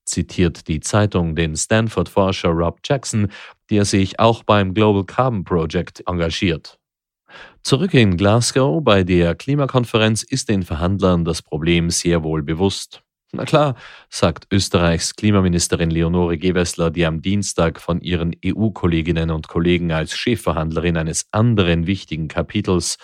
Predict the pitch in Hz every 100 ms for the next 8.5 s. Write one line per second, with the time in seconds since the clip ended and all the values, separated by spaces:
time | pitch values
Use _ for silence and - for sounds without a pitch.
0 | - - - 90 80 76 71 - 107 87
1 | 80 - 78 87 80 73 - 82 78 82
2 | 82 80 - 85 82 80 76 - - -
3 | _ - - 208 208 175 156 110 92 90
4 | - 139 135 107 98 92 90 - 92 -
5 | - 95 - 85 90 98 90 82 90 78
6 | - - - _ _ - 87 82 82 87
7 | 85 78 - - - _ _ - - 76
8 | - 113 92 73